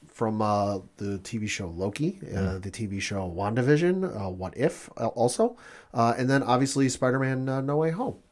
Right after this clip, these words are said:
Speaker 2: Mm-hmm.
Speaker 1: You know, where the multiverse has kind of been broken open, things have gotten real weird, things have gotten real qua-, cr-, uh, crazy, and, you know, with all those things added in,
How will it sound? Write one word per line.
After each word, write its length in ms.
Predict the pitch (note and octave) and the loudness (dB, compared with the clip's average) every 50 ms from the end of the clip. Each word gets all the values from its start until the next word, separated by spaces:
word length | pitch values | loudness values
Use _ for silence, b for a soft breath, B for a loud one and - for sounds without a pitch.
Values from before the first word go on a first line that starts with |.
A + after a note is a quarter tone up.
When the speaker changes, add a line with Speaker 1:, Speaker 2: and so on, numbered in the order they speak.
| _ _ _ _ - | _ _ _ _ 0
Speaker 2:
Mm-hmm. 380 | G2+ G#2 G#2 G2+ A2+ B2+ C3+ | 2 4 4 6 4 4 4
Speaker 1:
You 80 | B2+ B2+ | 6 6
know, 100 | B2 B2 | 6 8
where 140 | A#2+ A#2+ A2+ | 8 8 6
the 80 | A#2 | 6
multiverse 420 | A2+ B2+ C3+ - C3+ A#2 B2+ B2 A#2+ | 4 2 0 0 0 0 0 -2 -2
has 120 | B2 A2 | -4 -6
kind 160 | - B2+ A#2+ | -4 -2 -2
of 40 | A2+ | -2
been 160 | A2 G#2+ G2+ | -2 -4 -4
broken 300 | G2 A2 G#2+ G#2 - A#2 | -2 -2 -2 -2 0 2
open, 440 | D3 D#3 D3+ D3 D#3 D3 C#3 C3+ C3+ B B B B B B | 2 4 4 4 4 2 2 0 -4 B B B B B B
things 300 | - - A#2+ A#2 A2+ G#2+ | -6 -2 0 0 0 0
have 60 | A2 | -2
gotten 260 | G#2 G#2+ G#2 F#2 G2 F#2 | -2 -2 -4 -4 -6 -8
real 240 | F#2 F#2+ F#2+ F#2+ | -6 -6 -6 -6
weird, 340 | F#2+ A#2 E3+ G#3 G3 F#3 F3+ | -2 0 4 8 10 10 8
things 200 | - C3 A#2+ A2+ | 8 2 0 0
have 40 | G#2 | 0
gotten 260 | A#2 G#2 G2+ F2 F#2+ | 0 0 0 -2 -6
real 140 | G2 G2 G2 | -8 -8 -8
qua-, 360 | F#2+ - - E3+ E3+ E3 E3 D#3 | -6 0 4 6 8 8 6 4
cr-, 240 | - - - - - | 2 -12 -10 -2 0
uh, 200 | A#2+ G#2+ G#2 G2+ | 2 2 2 0
crazy, 580 | - - F3 F3+ F3+ F3 F3 F3 E3+ D#3+ D3+ - | 2 6 10 10 10 10 8 4 2 2 2 2
and, 500 | B2+ B2+ B2+ B2+ B2+ B2 B2 B2 C3 C#3+ | 2 2 2 2 0 -2 -2 -4 -4 -2
you 60 | C#3+ | 0
know, 160 | C#3 C3+ C3 | 2 4 4
with 260 | B2+ B2 C3 B2+ C3 - - | 4 4 2 0 -2 -2 4
all 260 | D#3 E3 E3+ F3+ E3+ | 6 8 8 8 8
those 380 | D#3 C#3 D3 C#3+ C#3 C#3 C3+ | 6 4 4 6 6 4 4
things 240 | - D3+ C#3+ C#3 C3 - | 2 0 -2 -2 -2 -2
added 260 | B2 B2 B2 B2 C3+ E3 | 0 2 2 4 6 6
in, 340 | F#3 F3 D#3+ D3 D3 D3 | 8 8 8 4 2 -2